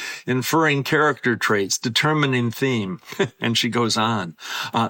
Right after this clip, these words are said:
"It, it provides grade level rubrics so that we can tell the difference between whether students are doing fourth grade or fifth grade work. We're also encouraged to have the students themselves self-assess their progress on these elements.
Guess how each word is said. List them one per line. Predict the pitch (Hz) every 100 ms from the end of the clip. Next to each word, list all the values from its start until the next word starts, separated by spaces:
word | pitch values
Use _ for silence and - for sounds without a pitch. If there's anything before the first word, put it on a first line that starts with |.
| -
"It, | 170
it | 156 170
provides | 135 147 135 151 170 127
grade | 110 135 160
level | 160 151 131 123
rubrics | 135 156 123 110 -
so | 131
that | 123 131
we | 131
can | - 123
tell | 143 139
the | 120
difference | 110 92 151 190 190 -
between | 135 123 127
whether | 123 123 123
students | - 156 156 160
are | 127
doing | 117 117 113
fourth | - 123 131
grade | - 127 127
or | 139
fifth | - 120 -
grade | 120 117
work. | 107 147 113 - - - - - -
We're | - 135
also | 147 214 - 156
encouraged | 120 120 123 123 -
to |
have | 123 113
the | 131
students | - 135 127 131
themselves | 131 120 - 135 123
self-assess | - - 170 233 - - 117 107 -
their | 113 101
progress | 117 107 98 107 107 117
on | 113
these | 107 107 117
elements. | 107 98 98 90 -